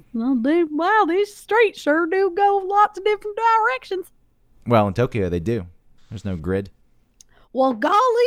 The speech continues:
Speaker 1: gee, I don't know how to navigate that. Which way does that street go? Gosh darn it.
Speaker 2: You know, that's the term, uh, jaywalker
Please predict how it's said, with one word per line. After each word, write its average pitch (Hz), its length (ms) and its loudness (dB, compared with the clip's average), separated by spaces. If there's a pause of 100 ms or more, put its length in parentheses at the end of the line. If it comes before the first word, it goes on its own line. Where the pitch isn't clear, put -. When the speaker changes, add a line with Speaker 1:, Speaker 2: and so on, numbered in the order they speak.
Speaker 1:
gee, 370 300 0
I - 40 -2
don't 320 160 -2
know 320 120 2
how 311 180 0
to 285 60 -6
navigate 311 640 0
that. 370 320 0
Which 403 260 -8
way 415 180 0
does 415 80 -4
that 466 200 0
street 359 340 -4
go? 277 260 0
Gosh 285 300 -2 (380)
darn 330 260 2
it. 370 120 0 (760)
Speaker 2:
You 117 120 -2
know, 120 100 2
that's 113 200 0
the 98 80 -14
term, 107 380 0
uh, 95 320 2
jaywalker 90 720 -2